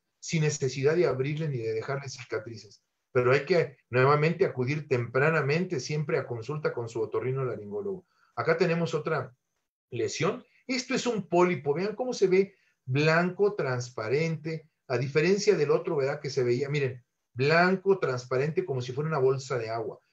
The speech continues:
Ese es un pólipo. El que vimos hace rato era un tumor lleno de vasos. Este es un tumor transparente que se llama pólipo. Otro tumor que también se le parece se llama mucocele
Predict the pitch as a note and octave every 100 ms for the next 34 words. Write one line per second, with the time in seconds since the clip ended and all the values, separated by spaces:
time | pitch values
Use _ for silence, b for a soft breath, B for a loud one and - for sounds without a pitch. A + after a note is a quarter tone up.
0 | _ - D3+ - D#3 D3+ - C#3+ D3 C3
1 | B2 - - _ _ _ A#2+ C3 D3 F#3+
2 | F#3+ F3 F3+ D#3+ D#3 F3+ E3+ E3+ E3 -
3 | C#3 C3+ E3 F#3 - _ _ B2+ A2+ A2+
4 | E3 F3 E3+ C3 D3 D3+ B2 D3 D3 F3+
5 | E3+ D#3+ D#3 C3+ D3 D3+ D3+ B2+ B2 -
6 | - A2+ C#3 E3+ E3+ B3 b b b -
7 | B2+ C3 D3 D#3+ - - D3 C#3+ C3+ A#2+
8 | - - - _ _ _ - F#3 G#3 G3
9 | E3 D#3+ E3+ E3 C3 C#3 D3 D#3 B2 A#2
10 | A2+ A#2+ C3 A#2+ B2+ C#3+ C3 A#2 G#2+ -
11 | G2 - G#3 D3+ F#3 F#3+